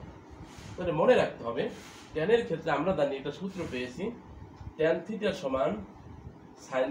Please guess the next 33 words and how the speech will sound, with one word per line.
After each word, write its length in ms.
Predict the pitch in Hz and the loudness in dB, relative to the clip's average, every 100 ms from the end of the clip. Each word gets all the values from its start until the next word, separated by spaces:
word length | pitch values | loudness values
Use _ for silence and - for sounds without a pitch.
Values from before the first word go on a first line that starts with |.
| 151 | -2
theta 220 | 160 214 320 - - - - - - | -2 0 0 -4 -14 -16 -16 -16 -4
ভাগ 340 | 123 151 202 131 | 0 0 0 -4
হচ্ছে 220 | 123 170 220 - - - - | -2 0 0 -2 -14 -14 -6
cos 120 | 117 | -6
theta। 400 | - - - - - - - - - - | -6 -14 -16 -16 -20 -20 -20 -20 -10 -2
অর্থাৎ 420 | 151 165 147 - | 0 2 -2 0
সাইনে 300 | 135 202 220 | 0 2 4
আমরা 180 | 190 165 156 | 4 2 0
পেয়েছিলাম 520 | 190 190 170 156 135 | -4 -2 0 0 2
বাম 240 | 139 180 | 0 0
দিকে 260 | 165 147 131 | -2 -4 -2
যাব, 300 | 127 147 254 - - - - - - 120 | 0 0 -2 -4 -14 -16 -16 -16 -8 -2
আর 140 | 120 - | -2 -2
কজে 400 | 151 147 196 269 - - | -2 2 6 4 4 -4
আমরা 320 | 131 247 - 131 | 0 2 0 0
ডান 220 | 151 151 | 2 2
দিকে 200 | 143 139 | 0 -2
গিয়েছিলাম। 500 | 120 117 - 98 95 - - - - - - - - - - | -2 -4 -4 -8 -12 -12 -16 -18 -18 -16 -16 -14 -16 -16 -8
তাহলে 220 | - 214 240 | 2 4 6
যখন 340 | 202 208 190 | 4 2 0
zero 200 | 143 190 | 2 0
degree 200 | 233 190 | 0 0
নেব, 200 | 156 - - | 0 0 -2
তখন 400 | 190 190 131 - - - - - - - | 0 0 0 -4 -12 -18 -20 -18 -16 -4
জিরো 200 | 180 247 | -2 0
ডিগ্রির 260 | 233 196 160 | 0 2 2
বামে 320 | 151 185 208 | 2 2 2
কোনো 220 | 202 180 | 2 0
সংখ্যা 380 | - 143 - 127 | 0 -2 0 -2
নাই, 260 | 120 - - - - - | -2 -4 -8 -16 -20 -8
অর্থাৎ 340 | 131 - 151 139 | -8 -6 -6 -4
degree 300 | 135 160 156 | -6 -2 -2
অনুপাত 440 | 127 - 240 | -2 -2 -2